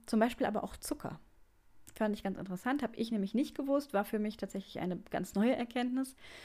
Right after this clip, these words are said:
Also da passieren ganz, ganz viele Dinge im Körper und das passiert tatsächlich innerhalb von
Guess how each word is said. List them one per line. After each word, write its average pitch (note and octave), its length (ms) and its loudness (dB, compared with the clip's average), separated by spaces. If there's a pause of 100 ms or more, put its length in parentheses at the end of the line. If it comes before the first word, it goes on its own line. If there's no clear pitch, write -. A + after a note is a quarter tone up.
(540)
Also A3+ 120 8
da A#3 100 10
passieren B3 420 4
ganz, A#3+ 240 4
ganz B3 180 0
viele A#3 260 4
Dinge C4 340 4
im F#3 180 0
Körper G3 480 2
und G3+ 140 2
das - 300 -2 (400)
passiert B3 340 2
tatsächlich A3+ 460 0
innerhalb G3+ 400 4
von G3 420 2